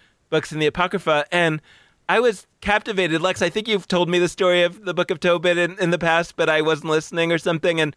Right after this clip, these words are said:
finally, they, they, like, went through the whole story, and I was like,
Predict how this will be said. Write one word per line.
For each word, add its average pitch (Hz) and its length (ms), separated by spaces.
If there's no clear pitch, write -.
finally, 208 520
they, 175 320
they, 175 160
like, 170 220
went 190 220
through 196 200
the 160 140
whole 185 200
story, 208 460
and 156 100
I 170 60
was 170 80
like, 180 160